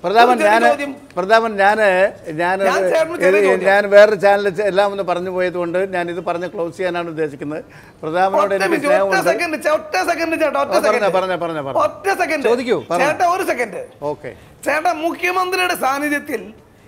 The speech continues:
Speaker 2: ഇതേ എം എം മണി മന്ത്രി പറയുന്നു, മീറ്റിംഗ് കൂടുമ്പോ ഈ പെമ്പിളൈ സമരത്തെക്കുറിച്ചും, ഏ, പിന്നെ ഡെപ്യൂട്ടി കളക്ടറെക്കുറിച്ചും ഇപ്പൊ പ്രസംഗിച്ച ഇതേ കാര്യങ്ങൾ പറഞ്ഞു. മു-, ചേട്ടൻ മുഖ്യമന്ത്രി ആണെങ്കിൽ എന്താ പറയാം? ചേട്ടൻ പറയും, എന്താ പറയാം? "നിർത്തു,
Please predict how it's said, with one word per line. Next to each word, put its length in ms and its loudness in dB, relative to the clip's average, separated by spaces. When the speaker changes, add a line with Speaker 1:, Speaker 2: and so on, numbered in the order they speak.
Speaker 2:
ഇതേ 480 -2
എം 180 -2
എം 80 -2
മണി 180 -2
മന്ത്രി 320 0
പറയുന്നു, 580 -4
മീറ്റിംഗ് 300 -2
കൂടുമ്പോ 540 -2
ഈ 260 -2
പെമ്പിളൈ 480 -2
സമരത്തെക്കുറിച്ചും, 1080 -4
ഏ, 100 2
പിന്നെ 260 -2
ഡെപ്യൂട്ടി 380 -4
കളക്ടറെക്കുറിച്ചും 640 -4
ഇപ്പൊ 240 -4
പ്രസംഗിച്ച 400 -4
ഇതേ 360 0
കാര്യങ്ങൾ 360 -2
പറഞ്ഞു. 340 -4
മു-, 300 -4
ചേട്ടൻ 380 -2
മുഖ്യമന്ത്രി 360 -2
ആണെങ്കിൽ 180 -2
എന്താ 140 -2
പറയാം? 420 -2
ചേട്ടൻ 260 -2
പറയും, 140 0
എന്താ 120 -2
പറയാം? 400 -2
"നിർത്തു, 360 -2